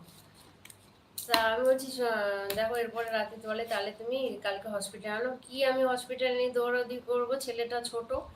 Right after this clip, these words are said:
আর মেয়েটা তো জানো কেমন। আমি আমার বরকে বলছি, ও দেখে না একটু, ভাইকে দেখতে চায় না।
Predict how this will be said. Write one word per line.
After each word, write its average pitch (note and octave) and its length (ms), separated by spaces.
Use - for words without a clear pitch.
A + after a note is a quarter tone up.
আর A3+ 160
মেয়েটা A#3+ 300
তো A#3+ 120
জানো A#3 340
কেমন। A#3+ 340
আমি A#3+ 180
আমার A3+ 140
বরকে G3+ 340
বলছি, F#3+ 300
ও A3+ 140
দেখে A#3 320
না A#3 120
একটু, A3+ 400
ভাইকে G#3+ 360
দেখতে G#3+ 340
চায় G#3 320
না। G3+ 80